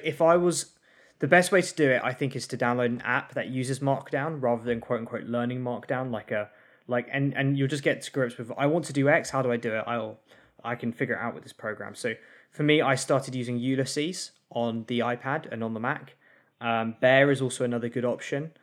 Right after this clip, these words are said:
I know not, not that, I know that everybody, not that, not everyone uses Apple products, obviously. So I'd recommend Google searching Markdown note taking, um, as a way of kind of getting into this. Or what you could do is use Obsidian,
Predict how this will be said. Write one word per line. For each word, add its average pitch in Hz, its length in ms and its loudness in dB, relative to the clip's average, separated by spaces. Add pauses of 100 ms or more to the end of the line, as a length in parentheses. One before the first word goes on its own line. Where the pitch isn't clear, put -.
(260)
I 123 100 -4
know 139 140 4
not, 135 220 -2
not 139 180 0
that, 120 320 -6
I 127 140 -4
know 135 160 4
that 117 280 2
everybody, 123 720 -2 (260)
not 127 200 0
that, - 300 -6
not 131 260 0
everyone 123 380 0
uses 117 260 -2
Apple 120 220 -2
products, 123 360 0
obviously. 131 560 -2 (360)
So 131 200 6
I'd 143 180 8
recommend 131 520 2
Google 123 260 0
searching 120 440 -2
Markdown 120 500 -2
note 127 240 -2
taking, 151 480 -4 (420)
um, 120 380 2
as 117 180 -4
a 120 60 2
way 110 180 0
of 107 120 -6
kind 117 140 -10
of 110 60 -8
getting 104 200 -10
into 98 180 -16
this. - 240 -14 (340)
Or 190 520 6 (640)
what 139 120 2
you 131 100 -2
could 220 260 2
do 165 280 -4 (1300)
is 123 160 -4
use 139 160 4
Obsidian, 131 540 0